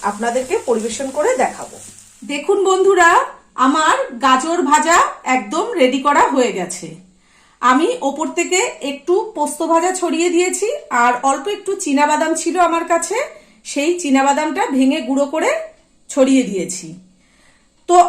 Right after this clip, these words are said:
আমি যেভাবে এই গাজর ভাজা করলাম, যা যা উপকরণ দিয়ে ভাজা করলাম, আপনারা ঠিক এইভাবেই গাজর বাড়িতে ভাজা করবেন, করে গরম গরম ভাত রুটির সঙ্গে খাবেন। আশা করি আপনাদের খুব ভালো লাগবে।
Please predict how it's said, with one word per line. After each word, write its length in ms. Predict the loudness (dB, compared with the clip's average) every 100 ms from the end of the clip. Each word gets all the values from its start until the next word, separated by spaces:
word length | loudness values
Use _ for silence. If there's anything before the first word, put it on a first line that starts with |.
| 4
আমি 160 | 2 2 0
যেভাবে 380 | 0 0 0 0 -2 -6 -4 -4
এই 60 | 2
গাজর 280 | 2 2 -2 -2
ভাজা 220 | 0 0 -2
করলাম, 380 | -2 2 2 2 -2 -16 _ _ _ _ _
যা 200 | 2 4 4
যা 80 | 2 2
উপকরণ 380 | -2 -2 0 0 0
দিয়ে 140 | -2 -2
ভাজা 220 | -2 -2 -2
করলাম, 360 | -2 2 2 2 -2 -4
আপনারা 380 | -4 -2 4 4 2 -6 -8
ঠিক 140 | -8 -6 -6
এইভাবেই 400 | -4 -2 -2 0 2
গাজর 240 | 2 0 0
বাড়িতে 300 | 0 0 -6 -4 -2
ভাজা 200 | -2 -2 -2
করবেন, 320 | -4 -4 -6 -6 -4
করে 200 | -2 -2 -4 -12 _ -4
গরম 200 | -4 -2 -4
গরম 200 | -2 -2 0
ভাত 220 | 2 2 0 -8
রুটির 300 | -8 -4 -6 -2
সঙ্গে 240 | -2 -2 -4
খাবেন। 320 | -4 -2 -2 -4 -12 _ _ _
আশা 260 | -8 -4 -2 0
করি 200 | 0 -2 -2 -4
আপনাদের 340 | -2 -2 -2 -6 -4
খুব 160 | -2 -2 -2
ভালো 180 | -2 0 -2
লাগবে। 320 | -4 -8 -14